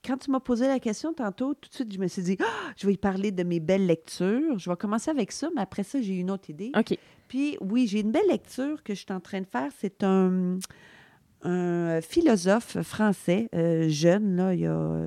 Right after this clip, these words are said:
Speaker 1: la jeune quarantaine, je pense. Il s'appelle Baptiste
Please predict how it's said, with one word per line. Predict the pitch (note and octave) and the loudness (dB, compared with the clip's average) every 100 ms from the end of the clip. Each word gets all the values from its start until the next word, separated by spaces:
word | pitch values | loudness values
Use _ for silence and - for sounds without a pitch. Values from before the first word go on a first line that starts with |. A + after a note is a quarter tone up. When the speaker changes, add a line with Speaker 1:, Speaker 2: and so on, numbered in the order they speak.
| - | -6
Speaker 1:
la | - D#3 | -6 -6
jeune | D#3 G3 F#3 | -2 -2 -2
quarantaine, | G3 F3 D#3 - G#3 G#3+ | -4 -2 -4 -2 -4 -2
je | |
pense. | G#3 A3 - - - | -2 -4 -6 -16 -6
Il | |
s'appelle | F#3+ F#3 F#3+ F3+ | -2 2 2 0
Baptiste | D#3+ C4 - - C4 - - | 2 2 0 -4 -6 -6 -14